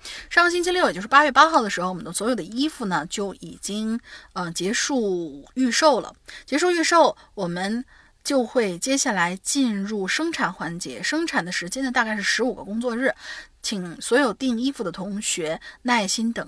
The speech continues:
待十五个工作日，然后只会，我们尽量保证只会提前，不会拖延，然后去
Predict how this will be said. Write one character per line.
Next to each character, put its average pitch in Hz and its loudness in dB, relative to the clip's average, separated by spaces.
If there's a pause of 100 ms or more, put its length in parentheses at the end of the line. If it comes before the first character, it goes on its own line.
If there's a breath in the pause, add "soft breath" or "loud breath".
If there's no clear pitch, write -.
待 202 4
十 - 0
五 247 0
个 170 -8
工 208 -6
作 196 -2
日， 226 0 (480 loud breath)
然 196 0
后 202 -2 (260)
只 175 -6
会， 254 0
我 202 -4
们 185 -4
尽 349 2
量 269 6
保 - -6
证 175 -8
只 - -6
会 269 -4
提 175 -6
前， 160 -4
不 175 -6
会 190 -6
拖 220 -2
延， 151 -4
然 165 -6
后 175 -8
去 - -10